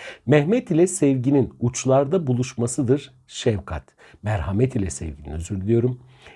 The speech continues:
İkisinin birbirine emaneti, ikisinin birbirine armağanı, ikisinin çıktığı yolculukta birbiriyle vakit geçirme imkanı,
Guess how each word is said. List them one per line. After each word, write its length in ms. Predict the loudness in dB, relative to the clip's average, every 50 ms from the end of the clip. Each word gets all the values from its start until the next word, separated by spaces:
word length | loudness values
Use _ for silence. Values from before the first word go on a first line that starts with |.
| _ -8
İkisinin 600 | -8 -6 -4 -2 -2 2 2 2 4 4 2 2
birbirine 440 | 4 4 4 4 2 2 2 2 0
emaneti, 720 | 2 2 2 2 2 2 2 0 0 -2 -4 -8 -10 -10 -10 -14
ikisinin 500 | -14 -12 -10 -4 -2 0 0 2 2 0
birbirine 380 | 0 0 0 -2 -4 0 2
armağanı, 540 | 2 2 2 2 0 -2 -4 -4 -6 -8 -10 -14 _ -20 -20 -16 _ -8
ikisinin 500 | -8 -6 -6 -6 -2 0 2 2 0 0
çıktığı 400 | -2 -4 -6 -6 -2 2 2 4
yolculukta 760 | 4 6 4 4 2 0 -2 -4 -4 -4 -4 -4 -4 -4 -2 -2
birbiriyle 580 | -2 -2 0 0 0 0 0 0 0 0 -2
vakit 300 | -2 -4 -6 -8 -10 -8
geçirme 400 | -8 -8 -6 -6 -4 -2 0 0
imkanı, 540 | 0 -2 -2 -2 0 0 2 2 0 0 -2